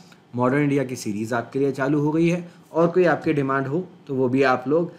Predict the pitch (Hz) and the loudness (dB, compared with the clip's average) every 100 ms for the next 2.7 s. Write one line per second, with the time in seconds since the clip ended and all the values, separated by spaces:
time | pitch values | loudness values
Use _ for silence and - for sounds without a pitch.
0 | - - 160 147 127 123 - 135 127 127 | -10 -2 0 2 0 -2 -4 -6 -4 -4
1 | 127 98 104 107 135 156 120 123 - 113 | -6 -6 -4 -4 -2 -2 -4 -6 -4 -6
2 | - 104 92 87 90 - - | -4 -8 -10 -14 -20 -20 -20